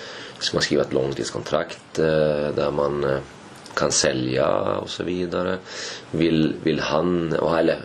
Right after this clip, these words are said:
snarare så här, vill hans agent <laughs> binda upp han? För han vet ju hans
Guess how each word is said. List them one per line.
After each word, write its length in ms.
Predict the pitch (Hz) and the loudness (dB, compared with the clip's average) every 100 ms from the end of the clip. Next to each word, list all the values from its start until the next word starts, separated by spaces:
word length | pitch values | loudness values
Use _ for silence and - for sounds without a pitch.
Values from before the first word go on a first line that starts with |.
| - - | -12 -8
snarare 340 | - 82 78 | -2 2 2
så 140 | 76 78 | 2 2
här, 180 | 87 | 2
vill 140 | 67 69 | 0 -2
hans 260 | 73 71 | -2 -2
agent 760 | 71 69 90 98 127 123 - - 101 - - | -2 0 0 2 -2 -4 -8 -6 -6 -8 -12
<laughs> 240 | - - | -14 -8
binda 400 | 82 92 95 90 | 0 2 4 4
upp 120 | 101 - - | 2 0 -6
han? 260 | - 98 101 | -2 -2 -4
För 100 | - | -4
han 160 | 76 69 | -2 0
vet 340 | 65 64 - | 2 0 0
ju 40 | - | -2
hans 360 | 73 71 - | 0 -2 -2